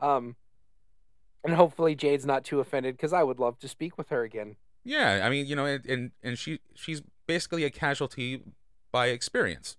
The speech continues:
Speaker 2: You know, uh, that he's been on the show more, so that's just a better guest.
Speaker 1: All right. This one's gonna be fun.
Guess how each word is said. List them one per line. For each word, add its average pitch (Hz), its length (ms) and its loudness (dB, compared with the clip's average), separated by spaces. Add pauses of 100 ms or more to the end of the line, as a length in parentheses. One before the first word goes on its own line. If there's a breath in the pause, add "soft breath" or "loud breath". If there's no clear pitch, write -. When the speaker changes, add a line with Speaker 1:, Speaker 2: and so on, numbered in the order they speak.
(100)
Speaker 2:
You 110 120 -4
know, 107 240 -2
uh, 90 140 2
that 92 160 -2
he's 101 220 -4
been 107 180 2
on 120 100 2
the 123 60 2
show 165 200 4
more, 214 400 -2
so 104 240 -2
that's 107 220 -2
just - 220 -4 (160)
a 92 60 2
better 82 260 -4
guest. - 400 -8 (1500)
Speaker 1:
All 135 220 8
right. 143 440 4 (580)
This 156 200 2
one's 180 200 6
gonna 165 160 6
be 165 100 4
fun. 135 440 6